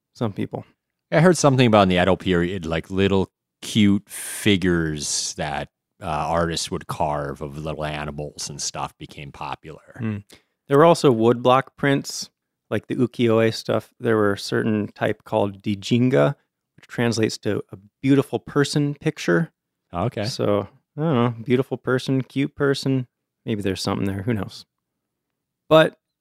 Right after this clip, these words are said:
Speaker 1: seems like modern kawaii culture really started around the mid nineteen hundreds, right?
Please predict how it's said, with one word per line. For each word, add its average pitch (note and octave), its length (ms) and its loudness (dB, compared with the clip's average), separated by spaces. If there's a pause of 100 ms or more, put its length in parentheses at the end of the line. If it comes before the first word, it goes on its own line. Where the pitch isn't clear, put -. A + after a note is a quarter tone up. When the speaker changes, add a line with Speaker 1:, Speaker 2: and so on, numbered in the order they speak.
(100)
Speaker 1:
seems C3 240 0
like C3+ 100 6
modern C3 580 8
kawaii B2+ 340 6
culture A2+ 460 0
really C3 340 4
started A#2+ 420 2
around A2+ 240 2
the G#2+ 80 2
mid A2 400 4
nineteen G#2 460 -4
hundreds, G2 420 -6
right? A2 260 0